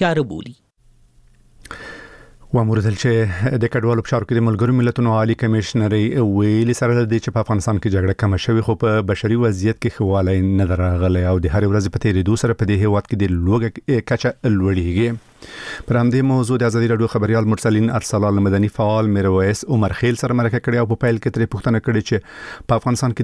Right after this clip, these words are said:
Speaker 2: د لوږې او بیکاري، اه، لوی لاملونه کوم دي؟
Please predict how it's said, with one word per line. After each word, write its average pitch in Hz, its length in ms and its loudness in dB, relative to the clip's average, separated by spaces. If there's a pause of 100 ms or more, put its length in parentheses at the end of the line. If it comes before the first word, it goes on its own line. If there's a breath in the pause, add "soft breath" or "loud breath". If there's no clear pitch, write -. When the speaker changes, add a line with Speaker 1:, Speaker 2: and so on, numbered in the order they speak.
Speaker 2:
د - 20 2 (220)
لوږې 113 340 2 (160)
او 139 140 2 (220)
بیکاري، 104 600 2 (300)
اه، 92 420 0 (220)
لوی 127 180 4 (100)
لاملونه 107 840 -2
کوم 87 240 0
دي؟ 101 80 2